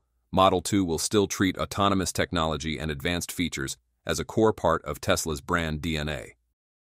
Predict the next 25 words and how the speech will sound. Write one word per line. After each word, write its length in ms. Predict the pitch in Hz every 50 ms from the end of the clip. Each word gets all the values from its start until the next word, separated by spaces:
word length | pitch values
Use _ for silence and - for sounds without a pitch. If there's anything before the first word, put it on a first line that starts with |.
| _ _ _ _ _ -
Model 300 | 85 92 101 95 90 82
two 260 | - - 131 117 98
will 140 | 85 82 80
be 140 | 78 85 82
produced 420 | - 90 78 85 90 92 - -
at 100 | 76 -
Tesla's 440 | - - 95 85 - 85 80 73 -
Fremont 400 | - - 110 107 98 92 78 -
factory 420 | - 90 85 82 - - 76 71
in 80 | 67 71
California, 600 | - - 78 69 67 - 90 87 78 53 50 - _ _ _ _ _ _ _ -
rather 280 | 90 95 95 95 87
than 140 | 80 87 85
at 120 | 80 - -
Giga 240 | - 92 80 85
Texas 460 | 69 - 101 90 - - 65 64 - -
as 100 | 69 73
originally 460 | 78 85 90 85 85 80 73 71 69
planned. 420 | 67 - 92 80 69 58 50 - - _ _ _ _ _ _ _ _ _ _ _ _ _ _ _ _
Fremont 400 | - - 104 104 95 90 92 - -
is 120 | - -
Tesla's 420 | - - 95 87 - 85 78 - -
oldest 360 | - 95 101 107 101 - -
manufacturing 640 | 92 87 87 82 78 - 90 90 87 - 90 80 76
facility 560 | - 78 - - 82 73 71 65 71 87 -